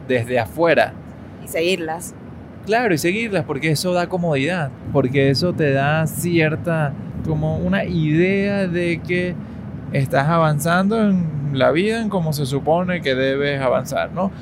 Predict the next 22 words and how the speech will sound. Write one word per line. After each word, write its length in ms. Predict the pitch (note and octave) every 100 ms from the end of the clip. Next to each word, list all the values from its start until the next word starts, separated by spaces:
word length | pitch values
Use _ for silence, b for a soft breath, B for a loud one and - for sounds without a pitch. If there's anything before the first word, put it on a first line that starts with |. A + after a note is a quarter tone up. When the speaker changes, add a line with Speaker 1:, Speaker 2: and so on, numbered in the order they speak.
| B
Speaker 1:
Pero 200 | G3 G#3 -
el, 200 | G3+ -
el 120 | G3
hecho 320 | A3 A#3 A#3 A#3+
está, 460 | - A3+ F#3+ D#3+
es 260 | - E3 E3
que 200 | G#3 F3
no 200 | F3+ G3
sé 120 | G#3+
si 120 | G#3+
es 60 | G3+
porque 280 | G3+ D#3+ D3
no 140 | D3
nos 160 | F3+ F3+
educaron 600 | C3+ B2 E3+ F#3+ G3+ F#3
o 100 | C#3
es 60 | B2+
porque 280 | E3 D3+ C3+
así 160 | -
es 100 | B2
naturaleza 580 | D3+ D3+ D3+ B2 B2+ D#3
humana, 520 | D#3 F3 E3+ C3+ C3+